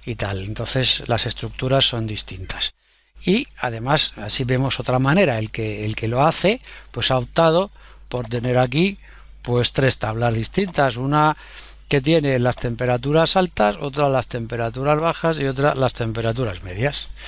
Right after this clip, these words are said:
Pues ya está, y esta base de datos no tiene más. En cualquier caso, a mí, mm, no me importa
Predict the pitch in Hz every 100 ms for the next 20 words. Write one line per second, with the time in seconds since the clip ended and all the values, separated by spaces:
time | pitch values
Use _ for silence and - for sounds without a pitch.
0 | - - - - 110 110 - 101 113 113
1 | 107 113 117 120 123 131 147 127 127 135
2 | 131 107 98 95 - - - - - -
3 | - 110 107 113 123 139 147 156 175 180
4 | 160 156 196 - 131 123 113 110 104 -
5 | 131 117 123 135 151 - 147 139 143 147
6 | 175 - - 233